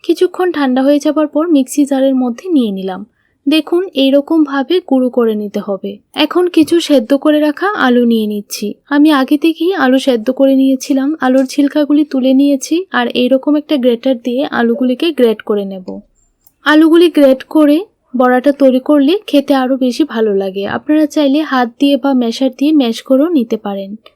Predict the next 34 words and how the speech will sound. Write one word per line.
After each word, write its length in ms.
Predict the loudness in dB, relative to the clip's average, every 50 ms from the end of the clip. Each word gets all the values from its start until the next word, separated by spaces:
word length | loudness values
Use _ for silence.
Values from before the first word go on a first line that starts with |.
| _ _ _ _ _ _ -2
দেখুন, 320 | 0 2 2 2 0 -2 -4 -2 0
সবগুলি 400 | 0 0 0 2 2 2 2 2 2 2
আলু 140 | 0 0 0
গ্রেট 260 | 2 2 0 0 0 -2
করে 220 | -2 -2 0 2 2
নিয়েছি। 380 | 2 4 2 2 0 -2 -4 -6 -4 -4 -4
এখন 200 | -4 -2 0 0 2 2
দিয়ে 180 | 2 0 2
দিচ্ছি 340 | 0 0 -2 -2 -2 0 0 0 0 0 0
অল্প 200 | 0 0 0 -2 -2 -2 -2
কিছু 200 | -4 -2 0 -2 -2 0
ধনেপাতা 500 | 0 0 0 0 0 0 -4 -4 -6 -8
কুচি 340 | -8 -8 -10 -10 -10 -10 -10 -10 -14 _ _ _ _ _ _ _ _ _ _ _ -4
আর 140 | -2 0 0 2
দিয়ে 180 | 2 2 2 2 2
দিচ্ছি 340 | 0 -2 -2 -4 -2 -2 0 0 -2 -4 _ _ _ -4 -4 -4
একটা 220 | -4 -2 -2 -4 -2 0
কাঁচা 240 | -2 -2 0 0 -2
লঙ্কা 280 | -2 -2 -4 -4 -4 -4
কুচি। 360 | -4 -4 -6 -6 -6 -10 -10 -10 -12 -16 -16
ঝালটা 380 | -8 -4 -2 -2 0 0 0 0 0 0
অবশ্যই 400 | 0 0 -2 -2 -2 -2 -2 -2 -2
আপনাদের 300 | -2 -2 -2 -2 -2 -2 0 0
টেস্ট 240 | 2 2 0 0 -4 -4 -2
বুঝে 240 | -4 -2 0 -2 -2 0 0
দিয়ে 160 | 0 0 -2 -2
দেবেন। 260 | -6 -8 -8 -8 -10 -12 -16 _ _ _ _ _ _ _ _ _ _ _ _ 0
অল্প 180 | 0 0 2 0 0 0
একটু 140 | 0 0 -2 0 0 0 0
আদা 200 | 0 0 0 -2 -2 0 -2
কুচি 220 | -2 0 -2 -2 0
করে 140 | 0 0 2 0
কেটে 220 | -2 -2 -2 -2 -2
দিয়ে 220 | 0 0 0 0